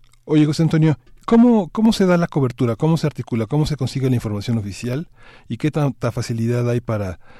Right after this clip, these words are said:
tener informaciones del otro, del o-, del otro lado de la situación?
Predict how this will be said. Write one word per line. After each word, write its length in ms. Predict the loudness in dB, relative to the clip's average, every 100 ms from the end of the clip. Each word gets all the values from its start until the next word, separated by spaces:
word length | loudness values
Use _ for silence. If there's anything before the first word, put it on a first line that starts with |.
| -20
tener 260 | 0 2 4
informaciones 720 | 4 2 -2 -2 -2 -2 -2
del 160 | -4 -6
otro, 420 | -6 -4 -4 -6
del 200 | -6 -6
o-, 40 |
del 160 | -4 -4
otro 200 | -2 -4
lado 240 | -2 -2
de 60 | -4
la 100 | -6
situación? 500 | -8 -8 -4 -2 -4